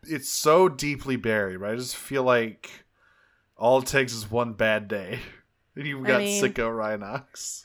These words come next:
Speaker 2: whom amongst us does,
Speaker 1: I mean,
Speaker 2: is,
Speaker 1: we,
Speaker 2: is
Speaker 1: we,
Speaker 2: not one bad day away
Speaker 1: we've
Speaker 2: from
Speaker 1: seen sicko Rhinox, actually. I remember
Speaker 2: Yeah.
Speaker 1: that. He got turned into an evil guy. It was very funny.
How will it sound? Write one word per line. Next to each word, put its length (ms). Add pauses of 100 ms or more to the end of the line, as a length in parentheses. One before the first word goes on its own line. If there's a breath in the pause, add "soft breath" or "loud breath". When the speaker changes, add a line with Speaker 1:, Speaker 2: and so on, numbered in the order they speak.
Speaker 2:
whom 240
amongst 420
us 220
does, 200
Speaker 1:
I 100
mean, 100
Speaker 2:
is, 60
Speaker 1:
we, 80
Speaker 2:
is 100
Speaker 1:
we, 80
Speaker 2:
not 240
one 300
bad 300
day 280
away 340
Speaker 1:
we've 140
Speaker 2:
from 240
Speaker 1:
seen 300
sicko 460
Rhinox, 460
actually. 360
I 40
remember 380
Speaker 2:
Yeah. 60
Speaker 1:
that. 40
He 80
got 300
turned 180
into 300
an 120
evil 220
guy. 220
It 60
was 200
very 220
funny. 480